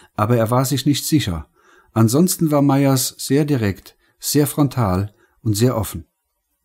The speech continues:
„Irgendwie ein gutes Gespräch“, dachte Alex. „Gut“, sagte Alex, „bleiben wir also bei der Wahrheit.“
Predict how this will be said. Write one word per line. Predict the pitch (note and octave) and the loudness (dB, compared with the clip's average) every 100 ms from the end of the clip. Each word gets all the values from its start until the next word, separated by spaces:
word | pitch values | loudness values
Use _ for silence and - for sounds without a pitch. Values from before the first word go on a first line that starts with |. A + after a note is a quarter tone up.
| _ _ _ _ _ _ - | _ _ _ _ _ _ 0
„Irgendwie | B2+ F3 D3 D3+ | 2 4 2 2
ein | D3 | 2
gutes | D3 D3 C3 | 0 -4 -4
Gespräch“, | B2+ - G#2+ F2+ - | -6 -6 -4 -4 -4
dachte | D#2+ - - | -10 -10 -10
Alex. | D#2 D#2 - - - _ _ _ _ _ _ - - - _ _ _ | -10 -10 -12 -16 -18 _ _ _ _ _ _ -20 -20 -20 _ _ _
„Gut“, | G3+ A3 | 0 2
sagte | C3+ - G2 | 2 2 2
Alex, | G2+ G2+ | 2 0
„bleiben | - G#2+ B2+ C#3+ | -2 0 2 0
wir | |
also | C3+ C3+ | 0 -2
bei | C#3+ C3+ | -2 -2
der | C3+ | 0
Wahrheit.“ | B2 F#2 D2 D2+ - - | 0 0 -2 -10 -14 -20